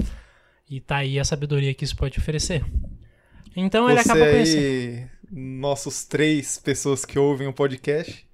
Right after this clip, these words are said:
Speaker 2: são vocês mesmos.
Speaker 1: Com certeza, porque se você tá fazendo isso, sinto muito, não importa o dia da semana,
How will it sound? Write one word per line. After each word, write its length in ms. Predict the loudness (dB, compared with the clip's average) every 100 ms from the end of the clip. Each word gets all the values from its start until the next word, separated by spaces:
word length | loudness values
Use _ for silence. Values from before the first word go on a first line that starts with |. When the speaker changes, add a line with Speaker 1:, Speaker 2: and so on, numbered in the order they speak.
| -20 -20 -16
Speaker 2:
são 160 | -8 -6
vocês 340 | -4 -6 -6
mesmos. 340 | -6 -2 -2 -2 -8 -14 -16 -20 -12
Speaker 1:
Com 160 | -10
certeza, 500 | -8 -8 -6 -4 -4
porque 560 | -4 -6 -6 -8 -6 -6
se 140 | -6 -6
você 280 | -4 -4
tá 100 | -4
fazendo 420 | -4 -2 -2 -2 -2
isso, 300 | 0 0 0
sinto 320 | -2 -2 -4
muito, 260 | -2 -2
não 100 | -2 -2
importa 320 | -2 -2 0
o 20 |
dia 120 | 0
da 60 | 0
semana, 560 | -2 -2 -2 -2 -4